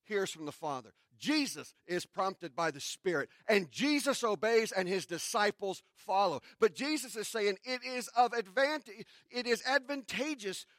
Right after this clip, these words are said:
for you that I leave. And you begin this relationship. Here, so here's what he says.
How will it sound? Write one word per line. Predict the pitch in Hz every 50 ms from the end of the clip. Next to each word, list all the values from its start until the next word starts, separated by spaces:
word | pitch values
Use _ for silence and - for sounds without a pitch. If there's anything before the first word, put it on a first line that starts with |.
| _ - - -
for | 311 302 320 285
you | 233 190 170 170 165 165 - _ -
that | 220 208 196 - _
I | - 240 247 254 277 302
leave. | 294 294 320 349 349 330 311 254 170 131 117 _ _ _ _ _ _ _ _ _ _ _ _ _ _ _ _ _ _ _ _ _ _ _ _ _ _ _ _ _ _ _ _ _ _ _ _ _ _ _ _ _ _ _ _ _ _ _ _ _ _ _ _ _ _ _ _ _ _ _ _ _ _ _ _ _ _ _ _ _ _ _ _ _ _
And | - 160 165
you | 170 208
begin | 220 185 226 202 175 220 214 208
this | 196 - -
relationship. | 190 185 185 185 170 - 151 135 156 -
Here, | - 175 185 180 -
so | - - 165
here's | 151 202 202 170
what | 190 170
he | 170
says. | 151 - 160 135 -